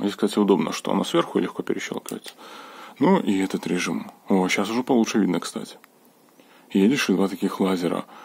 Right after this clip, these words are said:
тебя отграничивают, и ты вот поворачиваешь, оно за тобой поворачивает. Типа, прикольно.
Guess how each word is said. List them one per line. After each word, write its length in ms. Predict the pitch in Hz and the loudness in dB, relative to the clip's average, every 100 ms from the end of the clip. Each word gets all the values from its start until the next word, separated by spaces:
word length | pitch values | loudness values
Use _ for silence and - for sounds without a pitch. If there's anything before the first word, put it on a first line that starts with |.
| - | -14
тебя 320 | - 87 87 | -6 -2 0
отграничивают, 960 | - 92 - 92 90 87 - - - - | 0 -2 0 -2 0 -2 -4 -6 -8 -8
и 40 | |
ты 160 | - 95 | -2 0
вот 180 | 90 - | 0 0
поворачиваешь, 600 | 90 87 92 107 104 - | 2 2 0 -2 -4 -2
оно 180 | 92 87 | 0 0
за 120 | 87 | -2
тобой 240 | - 87 | -2 -2
поворачивает. 600 | - 82 - - - - | 0 -2 -2 -6 -10 -12
Типа, 200 | - - - | -14 -18 -4
прикольно. 520 | 101 - - - | -4 -2 -6 -6